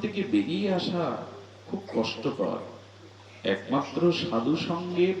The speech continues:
ভগবত শ্রবণে যদি জীবনে কিছুটা আচরণে ফিরে আসে, ব্যবহারে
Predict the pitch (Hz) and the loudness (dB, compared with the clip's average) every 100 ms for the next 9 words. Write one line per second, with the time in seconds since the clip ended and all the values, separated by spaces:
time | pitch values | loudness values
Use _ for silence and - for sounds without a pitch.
0 | - - 131 143 160 - - 160 156 170 | 0 0 2 6 4 2 -2 4 4 4
1 | 175 180 233 - - - - - - 120 | 2 0 -2 -6 -14 -16 -16 -14 0 2
2 | 135 175 - 147 147 170 190 190 190 185 | 4 2 4 4 6 2 2 0 0 0
3 | 190 185 127 123 165 175 190 190 190 - | 2 4 4 2 2 4 4 2 0 0
4 | 165 196 185 185 - - - 185 185 196 | 2 4 4 4 2 4 4 4 6 4